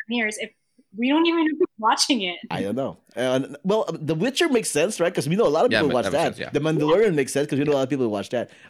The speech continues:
Speaker 2: Uh, number, number five is Servant, which apparently we, we, we, we, I know people
Speaker 3: That,
Speaker 2: who have
Speaker 3: that,
Speaker 2: watched that. Yeah.
Speaker 3: of all the Apple T V shows, that kinda makes sense for me because it's,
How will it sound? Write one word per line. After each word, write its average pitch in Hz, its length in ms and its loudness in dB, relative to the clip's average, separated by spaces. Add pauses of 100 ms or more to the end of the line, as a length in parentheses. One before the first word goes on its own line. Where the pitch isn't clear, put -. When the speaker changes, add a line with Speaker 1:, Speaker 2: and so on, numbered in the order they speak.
Speaker 2:
Uh, 139 240 6
number, 180 400 2
number 156 220 2
five 156 380 2
is 139 100 -4
Servant, 143 480 -2 (640)
which 139 180 -4
apparently 147 460 0 (200)
we, 208 120 0
we, 190 140 0
we, 214 140 -4 (120)
we, 190 220 -6
I 180 80 2
know 240 100 2
people 220 180 4
Speaker 3:
That, 220 80 6
Speaker 2:
who 165 60 2
have 156 60 2
Speaker 3:
that, 196 180 6
Speaker 2:
watched 101 200 -6
that. - 160 -12
Yeah. 156 120 4
Speaker 3:
of 175 140 4
all 196 260 6
the 180 180 0
Apple 135 300 2
T 123 120 -10
V 110 120 -4
shows, 120 320 -2
that 107 280 2
kinda 101 220 -2
makes 87 200 -6
sense 87 180 -6
for - 100 -14
me 85 100 -6
because 85 260 -4
it's, 87 180 -8